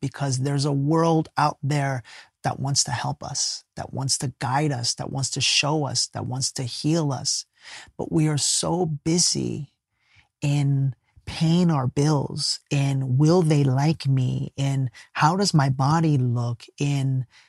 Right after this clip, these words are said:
like, the trappings of the three D world, that we don't allow ourselves to connect to our spirit guides, to our ancestors, right? To our parents,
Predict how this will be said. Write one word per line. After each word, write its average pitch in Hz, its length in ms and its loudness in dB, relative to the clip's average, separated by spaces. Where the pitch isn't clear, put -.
like, 143 380 0
the 170 120 4
trappings - 800 2
of 139 120 -2
the 139 100 -2
three 160 400 2
D 156 240 4
world, 156 480 0
that 151 180 -6
we 165 100 0
don't 160 200 0
allow 143 400 0
ourselves 139 340 -2
to 143 120 -4
connect 143 640 -4
to 147 420 0
our 127 100 -4
spirit 139 440 -4
guides, 202 500 -4
to - 140 -6
our - 280 -8
ancestors, 180 1080 -4
right? 135 300 -4
To - 140 -4
our 123 160 -10
parents, 170 840 -6